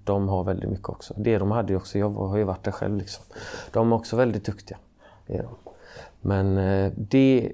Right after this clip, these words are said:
jag tycker framförallt, eh, Prevex Ahlsell, även järnartiklar här i stan är duktiga också.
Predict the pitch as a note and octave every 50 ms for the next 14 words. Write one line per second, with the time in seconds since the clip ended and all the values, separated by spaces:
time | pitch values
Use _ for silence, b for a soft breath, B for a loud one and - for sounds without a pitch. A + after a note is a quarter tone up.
0 | - - - A#2+ A#2+ A#2 A#2+ - B2 A2 - - G#2 - A2+ G#2+ G#2 - G#2 G#2
1 | G2 F#2+ G2 - - - - G2 F#2+ F#2 F#2 F#2 - - - - - - _ _
2 | _ _ _ - - G#2+ G2 F2 F2+ - G#2 F#2+ - - G2 F#2+ G#2 A#2+ A#2 A2+
3 | A2 A#2+ A2 G#2+ G2 F2+ - - F#2 - - A2+ A2+ A2 G2 F#2 - - F#2 F#2
4 | F2+ F2 F#2+ F#2 - - - - - - -